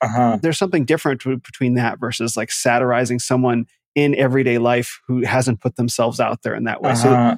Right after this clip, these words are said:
Speaker 2: so just to
Speaker 1: Uh-huh.
Speaker 2: draw, like, we're not going
Speaker 1: Yeah.
Speaker 2: after everyday average people. We're satirizing, like, high level
Speaker 1: Uh-huh.
Speaker 2: people that,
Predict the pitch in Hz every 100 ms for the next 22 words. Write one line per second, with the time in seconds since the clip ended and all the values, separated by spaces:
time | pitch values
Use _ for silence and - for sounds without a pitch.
0 | - - - 117 110 104 127 120 120 113
1 | 113 127 135 143 139 131 135 131 123 123
2 | - 127 120 123 _ - 135 135 135 120
3 | 127 123 120 - 120 117 123 - 127 127
4 | 131 120 123 123 117 107 _ _ _ -
5 | 143 143 135 127 123 117 127 139 139 131
6 | 117